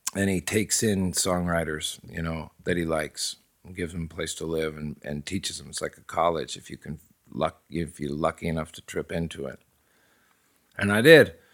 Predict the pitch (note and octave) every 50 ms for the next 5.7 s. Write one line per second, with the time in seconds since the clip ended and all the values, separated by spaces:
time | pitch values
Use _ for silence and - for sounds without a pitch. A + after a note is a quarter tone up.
0 | - - - - - - - A2+ G#2+ G2+ G2+ G2 G2 F#2+ F#2+ F#2+ - - - F#2
1 | G2 G#2+ - G#2+ G2+ F2+ F#2+ G#2 G2+ G2+ G2 G2 G2 G2+ G2+ F#2+ - F#2+ - -
2 | - G2+ G2 F#2 F#2 F#2+ G2 G#2+ G#2+ G#2+ - - E2+ E2 - - E2+ E2 D#2 E2
3 | D#2 D#2 E2+ F2 F#2 G2 G2 G2 F2+ D#2+ D#2 E2 - - - _ _ _ - -
4 | - - D2 - - F2 F2+ E2+ E2+ E2+ D#2+ D2 E2+ F2 E2 E2 D#2 - F#2 E2
5 | E2 E2+ E2+ - E2+ E2 E2 F#2 F2+ F2 F#2 F#2+ F#2 E2